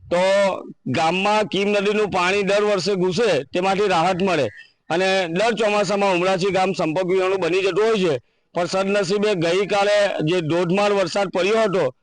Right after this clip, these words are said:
અને કીમ નદી ગાંડીતુર બની હતી અને ઉમરાછી ગામની સ્કૂલ અને પંચાયતમાં પાણી ઘૂસ્યા હતા, પરંતુ આજે વરસાદે વિરામ લેતા, અ, ઉમરાછી ગામ ફરી ધબધબતું થયું છે, રસ્તો ખુલ્લો થયો છે.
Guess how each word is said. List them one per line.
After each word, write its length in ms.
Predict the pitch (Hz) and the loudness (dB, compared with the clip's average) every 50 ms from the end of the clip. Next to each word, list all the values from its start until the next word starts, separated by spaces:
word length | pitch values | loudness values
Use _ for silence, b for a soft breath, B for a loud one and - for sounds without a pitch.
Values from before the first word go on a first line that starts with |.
| - - | -8 -6
અને 140 | 143 175 175 | -4 -4 -2
કીમ 240 | 143 - 208 220 | -2 -2 -2 0
નદી 260 | 214 208 202 196 214 208 | 0 0 0 0 0 0
ગાંડીતુર 460 | 180 180 170 180 208 220 180 220 220 | 2 0 0 0 0 0 0 0 0
બની 260 | 202 202 196 202 214 | 0 0 0 2 0
હતી 180 | 220 214 185 220 | 0 0 0 0
અને 160 | 220 208 196 | 0 0 0
ઉમરાછી 400 | 185 180 185 196 196 165 208 202 | 0 2 0 0 0 0 -2 0
ગામની 340 | 170 190 180 185 202 208 208 | 0 0 0 2 2 0 -2
સ્કૂલ 300 | - - 185 208 214 214 | -2 -2 0 0 2 2
અને 120 | 202 214 | 2 0
પંચાયતમાં 520 | 196 190 185 175 160 196 190 196 196 202 | 0 -2 -2 -2 0 0 0 0 0 0
પાણી 280 | 190 180 175 170 185 185 | 0 0 0 0 0 0
ઘૂસ્યા 300 | 175 180 151 151 180 170 | 0 0 0 0 -2 0
હતા, 160 | 151 143 131 117 B B B B B B - | 0 0 -2 -4 B B B B B B -6
પરંતુ 280 | - 175 196 202 208 214 | -2 -2 0 0 2 2
આજે 220 | 202 196 202 220 | 2 2 2 2
વરસાદે 420 | 208 202 190 175 147 214 214 214 220 | 2 0 0 0 0 0 0 0 0
વિરામ 400 | 208 196 196 190 196 208 208 208 | 0 2 2 2 2 2 2 2
લેતા, 340 | 214 226 202 226 196 160 135 - B B B B B B B - | 0 0 2 2 0 0 -2 -4 B B B B B B B -2
અ, 380 | 156 175 190 196 196 196 180 190 | 0 2 2 2 2 2 2 0
ઉમરાછી 380 | 185 190 202 220 208 190 226 | 0 0 0 0 0 0 0
ગામ 300 | 196 208 202 202 214 208 | 2 2 2 0 0 -2
ફરી 340 | 175 180 185 196 226 233 226 | -2 -2 -2 0 0 0 0
ધબધબતું 600 | 185 156 147 175 180 170 165 208 202 151 - 220 214 | 0 0 -2 -2 0 0 -2 -2 -2 -2 -2 -2 0
થયું 280 | 175 180 170 196 220 | 0 0 2 2 2
છે, 200 | 208 226 214 190 | 0 0 0 0
રસ્તો 340 | 165 170 170 - - 220 202 | 0 0 -2 -2 -2 -2 -2
ખુલ્લો 300 | 185 170 185 185 196 202 | 0 0 0 0 0 0
થયો 260 | 180 180 180 196 220 | 0 0 2 2 2
છે. 180 | 214 208 180 147 | 2 2 0 -2